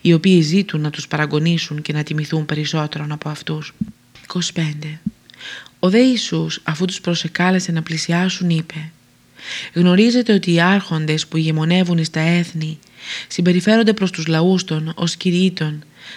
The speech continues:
σαν να τους ορίζουν και σαν να είναι οι λαοί κτήματά τους.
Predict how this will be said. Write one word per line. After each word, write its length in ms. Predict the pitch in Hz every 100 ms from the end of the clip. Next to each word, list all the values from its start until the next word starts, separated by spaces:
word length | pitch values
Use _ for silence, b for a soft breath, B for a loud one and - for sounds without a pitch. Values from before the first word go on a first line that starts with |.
| B
σαν 200 | - 175
να 60 |
τους 200 | 170 165
ορίζουν 500 | 165 160 175 165 175
και 100 | 170
σαν 180 | 160 165
να 60 | 165
είναι 240 | 175 175
οι 100 | 165
λαοί 260 | 160 160 170
κτήματά 560 | - 175 185 180 160
τους. 320 | 151 160 -